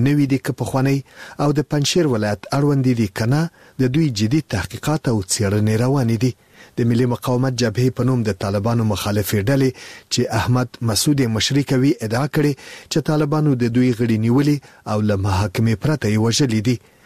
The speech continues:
د طالبانو د حکومت ویان ذبیح الله مجاهد د وږي په دوه ویشتمه پر ټویټر په یو بیان کې وویل چې د پنجشیر ولایت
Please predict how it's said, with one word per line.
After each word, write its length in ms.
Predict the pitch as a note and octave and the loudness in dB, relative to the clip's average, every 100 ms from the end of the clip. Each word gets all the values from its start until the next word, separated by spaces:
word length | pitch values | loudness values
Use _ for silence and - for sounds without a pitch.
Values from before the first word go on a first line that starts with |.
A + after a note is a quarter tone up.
| - - | -14 -4
د 80 | A2 | -2
طالبانو 380 | A#2 A2 B2 B2 | 0 0 0 0
د 100 | A2+ | 0
حکومت 420 | G#2 G#2+ A2 A2 - | -2 -2 -2 -4 -2
ویان 360 | G#2+ A#2 B2+ A2+ | 0 2 0 -2
ذبیح 260 | G#2 G2+ G2 | -2 0 0
الله 160 | G#2+ A2+ A2+ | 0 0 -2
مجاهد 420 | F#2+ G#2+ B2 A#2 - - - | -2 0 0 -4 -10 -18 -4
د 20 | A2+ | 0
وږي 240 | C3+ C3 B2+ - | 2 2 -2 -2
په 40 | A2+ | -4
دوه 120 | G#2 G#2+ | 0 0
ویشتمه 340 | G2 - C#3+ G2+ - - - | 0 0 0 -2 -6 -20 -4
پر 120 | C3 A#2+ | -4 0
ټویټر 340 | E3 C#3+ A2+ - | -2 0 -4 -2
په 80 | G#2+ | 0
یو 120 | G2+ | 0
بیان 240 | G#2 A#2+ A2+ | 0 0 -2
کې 120 | A2 | 0
وویل 260 | C#3+ D#3 D3+ - | 2 2 0 0
چې 80 | D#3+ - - - - | -2 -4 -20 -20 -6
د 100 | D3 C#3+ | -2 0
پنجشیر 360 | C#3 - D3+ C#3 | -2 0 2 2
ولایت 280 | C#3 C#3 | 2 0